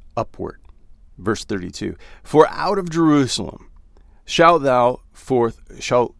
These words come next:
go forth a remnant, and they shall ec-, escape out of Mount Zion. And the zeal of the Lord of hosts shall do this. Therefore, thus saith the Lord concerning the king of Assyria,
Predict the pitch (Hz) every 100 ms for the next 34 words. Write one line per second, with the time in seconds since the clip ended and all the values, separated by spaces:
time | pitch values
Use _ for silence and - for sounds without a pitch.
0 | 127 127 131 143 127 117 110 104 110 120
1 | 107 98 - - - - - 117 120 -
2 | 107 - - - - - - 135 - -
3 | - 117 113 104 101 90 92 90 92 -
4 | - - - 113 113 135 156 156 147 113
5 | 101 101 95 98 95 - - - - -
6 | - - - - - - 101 90 123 135
7 | 98 - - - - 120 147 - 127 117
8 | 107 - 104 113 - - - - - 104
9 | - 92 107 113 110 - 95 107 101 95
10 | - 92 82 - 123 117